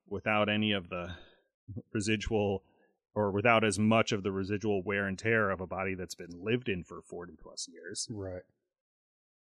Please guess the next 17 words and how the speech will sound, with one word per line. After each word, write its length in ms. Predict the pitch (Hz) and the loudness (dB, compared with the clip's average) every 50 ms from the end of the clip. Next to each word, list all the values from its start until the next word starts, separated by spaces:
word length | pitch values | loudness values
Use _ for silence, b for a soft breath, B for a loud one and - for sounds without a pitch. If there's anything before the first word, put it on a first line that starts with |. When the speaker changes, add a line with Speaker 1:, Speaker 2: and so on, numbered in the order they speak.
| _ _ _ _ _ _ _ _ _ _ _ | _ _ _ _ _ _ _ _ _ _ _
Speaker 1:
And 500 | 160 147 143 143 139 131 131 131 131 120 - - - _ _ _ _ _ _ _ _ _ _ _ _ _ _ _ _ _ - | 2 4 6 6 6 6 6 6 4 2 0 -2 -6 _ _ _ _ _ _ _ _ _ _ _ _ _ _ _ _ _ -12
had 300 | - - 147 147 139 127 | -2 2 6 6 6 8
a 180 | 131 120 120 117 | 6 6 6 4
better, 640 | 104 - 135 120 110 113 113 110 107 104 104 - - _ _ _ _ _ _ _ _ _ _ _ _ _ _ _ - | 4 4 4 4 6 6 6 6 4 4 0 -2 -6 _ _ _ _ _ _ _ _ _ _ _ _ _ _ _ -2
like, 260 | 107 104 95 - - | -2 -2 -2 -2 -2
emotional 680 | - 113 107 107 110 113 110 - - 117 110 107 104 101 | 0 2 4 4 4 4 4 2 2 2 2 4 4 2
and 140 | 98 98 98 | 2 2 0
mental 380 | 101 104 98 - 110 98 101 - | 0 0 0 0 -2 -2 0 2
outlook 500 | 110 110 - - 110 101 92 90 - - _ _ _ _ - - | 2 2 2 2 0 -4 -4 -4 -8 -14 _ _ _ _ -10 -8
because 320 | 104 95 - 139 131 107 | -4 2 4 4 4 4
of 80 | 98 82 | 0 -6
that. 360 | 76 - - - - - - - _ _ _ _ _ _ _ _ _ _ _ _ _ | -8 -10 -12 -12 -12 -12 -12 -12 _ _ _ _ _ _ _ _ _ _ _ _ _
Speaker 2:
Yeah, 140 | 131 131 120 | 2 2 2
Speaker 1:
At 60 | 110 | 4
Speaker 2:
and, 80 | 120 127 | 6 4
Speaker 1:
least, 160 | 131 135 - - | 4 4 4 4
Speaker 2:
and, 180 | 131 127 120 | 4 4 2